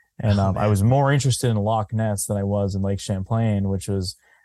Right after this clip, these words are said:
Speaker 1: way closer than the other one. So
Speaker 2: Yep.
Speaker 1: the first time I really dove into the Lake Champlain topic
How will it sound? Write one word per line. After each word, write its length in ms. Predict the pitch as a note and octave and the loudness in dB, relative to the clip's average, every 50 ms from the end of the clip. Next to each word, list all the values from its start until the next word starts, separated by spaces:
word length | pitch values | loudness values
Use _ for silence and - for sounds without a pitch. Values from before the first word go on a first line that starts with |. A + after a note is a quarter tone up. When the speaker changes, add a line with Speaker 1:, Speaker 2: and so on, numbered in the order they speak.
| _ _ - | _ _ -10
Speaker 1:
way 380 | - F#2+ - C#3+ D#3+ D#3+ D3+ A#2+ | -6 -2 0 2 4 4 2 0
closer 560 | - B2 B2+ C3+ D3 C3 - - A#2+ A2 G#2 | 0 0 2 2 2 0 0 -2 -2 -2 0
than 160 | G2 G#2+ G#2 | 0 0 0
the 100 | G#2+ G#2+ | 2 2
other 220 | C3 E3+ C#3+ A2+ | 2 2 2 2
one. 340 | G2 G2 G2 F#2 F#2 G2+ A#2 | 0 0 -2 -4 -4 -6 -4
So 460 | A#2+ - - A2 G#2 G2+ G2+ G2 G2 - _ _ _ _ _ _ - | -4 -2 -2 0 0 0 0 0 -2 -6 _ _ _ _ _ _ -4
Speaker 2:
Yep. 220 | - G#2+ A#2+ - - - | -2 0 0 0 -2 0
Speaker 1:
the 140 | C3+ B2 | 0 0
first 360 | G#2+ - - D3 E3+ D#3+ - - | 0 0 0 2 2 2 2 2
time 200 | D#3 D#3 D#3+ D3 | 2 2 4 2
I 60 | B2+ | 2
really 320 | A2+ A2 C3 D3 C#3+ C3 | 2 2 2 2 2 2
dove 260 | A2+ C3+ C#3 C3+ A2 | 4 4 4 4 2
into 240 | A#2+ C#3+ F#3+ G3+ G#3+ | 2 0 0 0 0
the 100 | C#3+ B2 | 0 0
Lake 200 | A2+ A2+ A2 G2+ | 0 0 -2 -2
Champlain 560 | - - A2 G#2 G2+ - - G#2+ G#2+ G#2 G2+ | -4 -4 -4 -4 -4 -2 -2 -2 -2 -2 -2
topic 580 | G2 - G2 F#2+ F2+ - - G#2 G#2 - - | -4 -4 -4 -4 -4 -2 -2 -2 -2 -4 -6